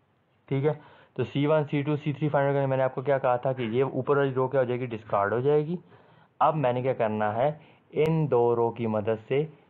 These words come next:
ये वाली रो बनानी है। तो अब क्या होगा? Minus one by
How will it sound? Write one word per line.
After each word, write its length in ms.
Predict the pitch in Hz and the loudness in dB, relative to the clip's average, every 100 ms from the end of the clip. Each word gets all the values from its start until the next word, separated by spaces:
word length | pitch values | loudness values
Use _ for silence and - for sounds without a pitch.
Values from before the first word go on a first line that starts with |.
| - | -10
ये 160 | 107 113 | -4 0
वाली 220 | 107 107 | 0 0
रो 140 | 110 110 | -2 -2
बनानी 400 | 113 110 113 110 | -2 -4 -6 -10
है। 120 | 104 _ _ _ _ _ _ _ _ _ _ _ _ _ _ - | -16 _ _ _ _ _ _ _ _ _ _ _ _ _ _ -12
तो 60 | - | -2
अब 200 | 139 139 | -2 2
क्या 120 | 147 | 2
होगा? 320 | 104 90 92 - - - _ _ _ _ _ _ _ _ _ _ _ _ _ _ - _ _ | 2 -2 -8 -14 -20 -20 _ _ _ _ _ _ _ _ _ _ _ _ _ _ -20 _ _
Minus 720 | 110 110 107 107 110 123 143 - - - _ _ _ _ _ _ 117 | 0 6 6 6 4 4 2 -2 -20 -20 _ _ _ _ _ _ -10
one 560 | 101 110 117 139 139 | 2 4 4 4 2
by 380 | 117 107 104 | 4 4 2